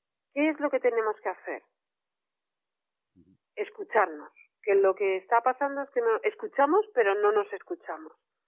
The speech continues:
Speaker 1: Si no nos escuchamos, no podemos discernir lo que es real o no. Hacernos más caso,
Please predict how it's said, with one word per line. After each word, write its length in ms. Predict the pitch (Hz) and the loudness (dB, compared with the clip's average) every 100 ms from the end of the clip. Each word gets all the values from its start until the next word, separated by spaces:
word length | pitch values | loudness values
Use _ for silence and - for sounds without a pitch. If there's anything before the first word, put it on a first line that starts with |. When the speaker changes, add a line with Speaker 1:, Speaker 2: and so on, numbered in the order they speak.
| _ _ _ _ _ _ - | _ _ _ _ _ _ -6
Speaker 1:
Si 120 | - | 0
no 100 | 240 | 2
nos 180 | 302 294 | 2 -2
escuchamos, 680 | 247 - 262 - 180 180 - _ _ _ _ _ _ _ _ _ | -6 -6 -14 -6 -6 -4 -12 _ _ _ _ _ _ _ _ _
no 180 | 202 220 | 0 2
podemos 500 | 226 240 247 254 254 | 4 2 2 0 -2
discernir 680 | 220 202 - 196 175 196 226 226 | -4 -12 -4 -4 -2 -4 -4 -6
lo 200 | - 190 | -6 -4
que 140 | 180 208 | -2 -4
es 60 | |
real 320 | 202 202 202 202 | -4 -2 -2 -2
o 60 | |
no. 180 | 180 151 - _ _ _ _ _ - | -8 -12 -16 _ _ _ _ _ -10
Hacernos 420 | - 196 254 277 277 | -10 0 0 0 -6
más 200 | - 427 | -6 -6
caso, 420 | - 175 - - | -8 -12 -12 -20